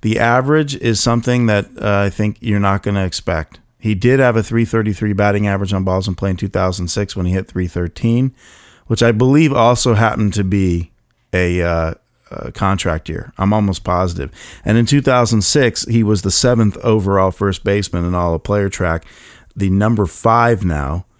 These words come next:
But then after he was number seven, two thousand six, he was the thirty-first, then the thirty-second, then the twenty-third. And I gotta tell you that I think Paul Konerko,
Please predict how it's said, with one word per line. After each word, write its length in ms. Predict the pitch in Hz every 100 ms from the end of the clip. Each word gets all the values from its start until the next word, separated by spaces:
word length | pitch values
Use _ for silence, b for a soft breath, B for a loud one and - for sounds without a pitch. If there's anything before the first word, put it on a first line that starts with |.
| _ _ _
But 160 | - -
then 160 | 117
after 520 | 110 117 139 151 - 113
he 100 | 104
was 120 | 95
number 240 | 104 98
seven, 320 | 92 107 92
two 140 | 92 101
thousand 320 | 95 92 87
six, 240 | 85 98
he 60 | 98
was 140 | 165
the 100 | -
thirty-first, 960 | 82 - 135 123 107 - 131 135 143 -
then 140 | 104
the 120 | 101 90
thirty-second, 920 | 123 123 98 - - 120 123 143 143
then 140 | 117 104
the 100 | 92
twenty-third. 1000 | 120 127 123 101 - 117 110 76 53 - B B B B B B -
And 480 | 82 82 85 87 - _ -
I 160 | 92
gotta 300 | 95 107 110
tell 280 | - 117 113
you 340 | 98 82 78 - _
that 420 | - 87 87 82 - _ _ _ _
I 120 | - 98
think 280 | 139 135
Paul 240 | - 117 120
Konerko, 800 | - 107 107 104 92 85 80